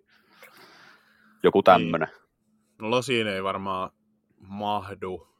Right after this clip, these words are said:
Speaker 2: Siis niinku silleen ajattelen, että ei varmaan näe käyttöön, mutta, mut Seattle, joo, Nashville, siinä voisi olla hyvä. Nashvilleen
Speaker 1: Mm.
Speaker 2: sinne Juuso Pärssisestä toinen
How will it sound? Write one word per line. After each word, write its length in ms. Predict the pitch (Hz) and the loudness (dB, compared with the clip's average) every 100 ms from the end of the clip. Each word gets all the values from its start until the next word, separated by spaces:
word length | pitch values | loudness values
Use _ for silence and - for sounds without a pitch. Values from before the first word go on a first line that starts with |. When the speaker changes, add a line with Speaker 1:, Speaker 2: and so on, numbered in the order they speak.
| _ _ _ _ _ | _ _ _ _ _
Speaker 2:
Siis 260 | - 92 - | -14 -14 -12
niinku 220 | 85 92 | -18 -14
silleen 340 | - 85 87 | -14 -10 -8
ajattelen, 560 | 80 82 - - 85 82 | -6 -8 -12 -14 -12 -12
että 200 | - 90 | -10 -6
ei 120 | 90 | -6
varmaan 320 | 87 95 98 | -6 -8 -8
näe 120 | 101 95 | -8 -10
käyttöön, 460 | - 95 - - 98 | -8 -10 -8 -8 -8
mutta, 300 | 95 - 107 - _ _ _ _ _ _ _ _ | -10 -8 -8 -8 _ _ _ _ _ _ _ _
mut 160 | 113 | -12
Seattle, 680 | - 143 98 98 - 135 135 - _ | -4 0 0 -2 -8 -8 -8 -10 _
joo, 320 | 131 135 131 127 _ _ _ _ _ | -10 -8 -8 -12 _ _ _ _ _
Nashville, 580 | 123 117 - - 110 110 - _ _ - | -4 -4 -6 -6 -6 -6 -14 _ _ -14
siinä 260 | 127 98 | -8 -6
voisi 180 | 104 107 | -6 -6
olla 120 | 117 | -6
hyvä. 320 | 113 104 95 - _ - | -6 -6 -8 -10 _ -2
Nashvilleen 600 | 120 - 104 98 110 110 | -2 0 -4 0 0 0
Speaker 1:
Mm. 40 | |
Speaker 2:
sinne 200 | 117 113 - - | -4 -10 -10 -6
Juuso 300 | 123 117 110 - | -2 -2 -4 2
Pärssisestä 640 | 110 107 - 98 95 98 | 2 2 -4 -8 -8 -10
toinen 400 | - 101 98 92 | -6 -6 -4 -8